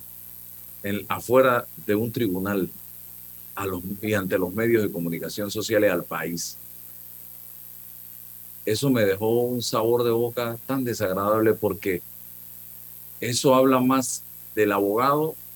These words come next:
y del cliente que tiene este abogado que de la jueza, decía yo. Porque tú no puedes calificar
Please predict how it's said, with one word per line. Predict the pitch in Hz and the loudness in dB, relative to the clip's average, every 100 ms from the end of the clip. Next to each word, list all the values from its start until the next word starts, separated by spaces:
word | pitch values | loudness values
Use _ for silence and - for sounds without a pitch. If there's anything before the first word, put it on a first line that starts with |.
| - | -6
y | 110 | 0
del | 101 95 | 0 0
cliente | - 139 151 151 139 131 | 0 6 6 6 2 0
que | 101 | 0
tiene | 98 131 127 120 117 - - - | 0 2 2 0 -6 -16 -18 -6
este | 110 107 123 | -2 2 4
abogado | 113 110 110 107 110 - - - - - - - - - - | 4 4 4 4 2 -8 -18 -18 -18 -16 -16 -18 -18 -18 -12
que | - 95 | -6 -2
de | |
la | 90 | -2
jueza, | 85 139 147 90 | 0 0 0 -4
decía | 85 82 95 82 | -4 -2 0 0
yo. | 80 76 - - - - - - - - - - - - - - | 0 -6 -14 -16 -16 -16 -18 -18 -18 -18 -18 -18 -18 -18 -18 -12
Porque | 92 90 104 - - - - - | -6 4 4 2 -8 -16 -16 -6
tú | 107 | -2
no | 117 | -2
puedes | 107 139 147 113 | 2 6 6 4
calificar | 104 92 90 90 - 107 | 2 0 0 -4 0 0